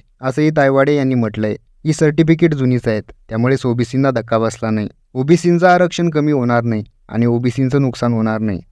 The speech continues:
असं मी म्हणतोय, असंही त्यांनी स्पष्ट केलं. ओबीसींनी आपल्या मनात कुठलीही संदिग्धता ठेवण्याचं कारण नाही. आता आम्हाला मुंबईकडे कूच करण्याचं काही कारण नाही.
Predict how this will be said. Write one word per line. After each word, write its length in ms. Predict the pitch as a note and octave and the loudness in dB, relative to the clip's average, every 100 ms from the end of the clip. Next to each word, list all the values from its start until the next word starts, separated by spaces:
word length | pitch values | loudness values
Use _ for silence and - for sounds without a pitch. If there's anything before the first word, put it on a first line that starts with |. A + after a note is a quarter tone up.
| _ - | _ -8
असं 220 | A#2 C#3 | -4 0
मी 120 | C#3 | 0
म्हणतोय, 400 | B2+ A2+ G#2+ G2+ - _ _ | 2 0 -2 -6 -8 _ _
असंही 320 | B2 A#2+ C3 | -6 -2 0
त्यांनी 280 | C3 B2+ C3+ | 0 0 -2
स्पष्ट 360 | C#3 B2 G#2+ A2+ | -2 -6 -6 -6
केलं. 260 | G#2+ G#2 G2 - _ _ _ | -4 -6 -6 -12 _ _ _
ओबीसींनी 480 | B2+ C#3 D#3 E3 E3+ | -6 0 0 2 0
आपल्या 240 | E3 D#3+ | 2 0
मनात 240 | E3 E3 E3 - | 0 0 -2 -2
कुठलीही 340 | B2+ C3 C#3 | -6 -2 -2
संदिग्धता 560 | C3 A#2+ A#2+ B2+ B2+ C#3 | -2 -2 -2 -2 -2 -2
ठेवण्याचं 400 | A#2 A2+ A#2 B2 | 0 -2 -2 -2
कारण 280 | A#2+ A#2 | -2 -2
नाही. 220 | A2 G#2 G2 _ _ | -2 -4 -8 _ _
आता 220 | A2+ A2 A#2 | -6 0 2
आम्हाला 260 | B2 B2+ | 4 2
मुंबईकडे 480 | B2+ A#2+ A#2+ A#2 A#2+ | 2 2 2 2 0
कूच 260 | A2+ A#2+ A2+ | 0 -4 -2
करण्याचं 400 | B2 B2 B2+ C3 | -2 0 0 -2
काही 280 | A2+ A2+ | -2 -2
कारण 260 | A#2 A#2 A2+ | 0 0 0
नाही. 180 | A2 | -2